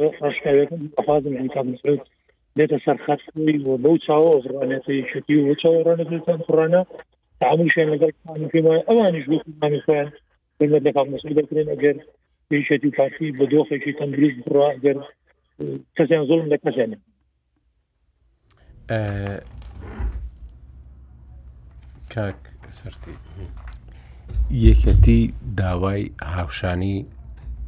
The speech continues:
Speaker 2: ئێستا داوای هاوشانی دەکا لەگەڵ پارتی یان دوای هەڵبژاردنەکانی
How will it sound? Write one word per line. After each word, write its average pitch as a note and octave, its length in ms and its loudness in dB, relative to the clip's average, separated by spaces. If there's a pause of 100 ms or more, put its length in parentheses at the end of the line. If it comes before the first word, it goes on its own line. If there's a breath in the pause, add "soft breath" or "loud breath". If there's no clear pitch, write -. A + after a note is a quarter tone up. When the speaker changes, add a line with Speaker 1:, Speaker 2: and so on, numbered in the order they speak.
(480 soft breath)
Speaker 2:
ئێستا A2 440 -2 (160)
داوای A2 360 2
هاوشانی G#2+ 580 -2
دەکا G#2 240 -6 (100)
لەگەڵ G2+ 280 -4 (360)
پارتی G2 520 -4 (540 loud breath)
یان F#2+ 220 -2 (140)
دوای F#2+ 400 -2
هەڵبژاردنەکانی F2 1000 -6